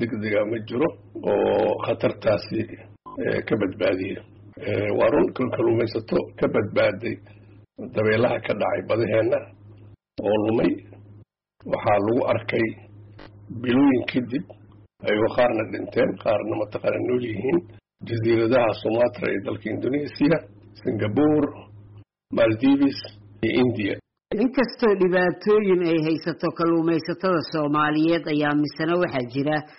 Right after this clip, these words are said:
Speaker 2: in muddooyinkii ugu dambeeyey ay dhalinyaro badani ku soo biireen howlaha jilaabashada kalluunka, taasoo u noqotay shaqo abuur ay noloshooda ku maareeyaan, sida uu ku warramayo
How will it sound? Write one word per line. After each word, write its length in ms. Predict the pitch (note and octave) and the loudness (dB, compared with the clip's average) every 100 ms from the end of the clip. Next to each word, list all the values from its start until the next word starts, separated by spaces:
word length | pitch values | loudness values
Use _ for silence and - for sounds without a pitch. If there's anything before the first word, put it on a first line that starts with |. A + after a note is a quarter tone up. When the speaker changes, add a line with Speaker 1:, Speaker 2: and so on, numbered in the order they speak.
| - - | -20 -4
Speaker 2:
in 180 | E3+ G3+ | 0 2
muddooyinkii 720 | F#3+ D#3+ G3 G#3 F#3+ F3 F3 | 2 4 4 4 0 2 2
ugu 180 | E3+ F#3+ | 2 -2
dambeeyey 640 | E3 E3+ D3 D3+ D3+ D#3+ F3 | 0 0 2 2 4 4 4
ay 140 | D#3 F3 | 0 -2
dhalinyaro 520 | E3 E3 E3 E3 F#3 | 0 2 2 2 0
badani 440 | D#3 D#3 D#3 D#3 D3 | 0 -2 0 0 -2
ku 140 | G3 | -4
soo 280 | - F3+ D#3 | -4 -2 -2
biireen 500 | C#3+ D#3 D#3+ E3 A#2+ A#2 - - - | 2 2 2 2 0 -6 -14 -20 -20
howlaha 420 | - E3+ G3 G#3+ F3+ | -4 0 2 4 2
jilaabashada 800 | C#3+ E3+ E3+ E3 E3 - E3+ D#3+ | 2 2 4 2 0 -2 -2 -2
kalluunka, 560 | E3+ E3+ F3 D3+ C#3+ D3 | 0 0 2 0 -2 -6
taasoo 480 | - E3+ - E3+ | -2 -2 0 -4
u 100 | E3+ | -2
noqotay 480 | F3+ D#3+ D3+ D3 E3 | -2 -2 -2 -4 -4
shaqo 280 | - C#3 D3+ | -4 -4 -2
abuur 400 | D#3 D#3+ F#3+ D#3 B2+ - _ _ | 0 2 2 2 -2 -12 _ _
ay 140 | E3+ | 2
noloshooda 640 | E3+ F3 F#3+ G3 F#3+ E3+ D#3+ | 4 4 2 0 0 2 0
ku 140 | D#3+ | -2
maareeyaan, 800 | F3 E3+ D#3 D3+ D3+ D#3 E3 B2+ A2+ - _ _ | 0 2 2 2 2 2 0 0 -6 -14 _ _
sida 300 | - E3 D#3 D#3+ | -6 -2 0 0
uu 220 | F#3+ E3 | 0 0
ku 120 | E3 G#3 | 2 2
warramayo 680 | F#3 E3 F3+ E3 C#3 C#3+ | 4 4 2 2 2 0